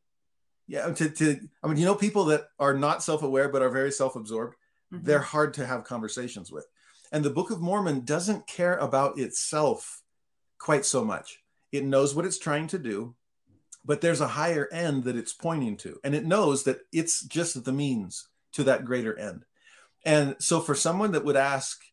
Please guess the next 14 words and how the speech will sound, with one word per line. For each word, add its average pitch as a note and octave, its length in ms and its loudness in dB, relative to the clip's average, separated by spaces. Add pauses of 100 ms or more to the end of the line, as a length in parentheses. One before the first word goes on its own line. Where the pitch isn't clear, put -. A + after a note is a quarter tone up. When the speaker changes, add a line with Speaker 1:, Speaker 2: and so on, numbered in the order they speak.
(760)
Speaker 1:
it, D3 280 -8
"Can D#3 200 -2
you C#3+ 100 -10
show F3 200 2
me F3+ 120 2
where E3+ 140 2
the C#3 80 0
Book C#3+ 160 -2
of C#3 80 -6
Mormon C#3 300 -2
is C3 160 -4
in B2+ 100 -2
the A2 60 -4
Bible?" A2+ 500 -6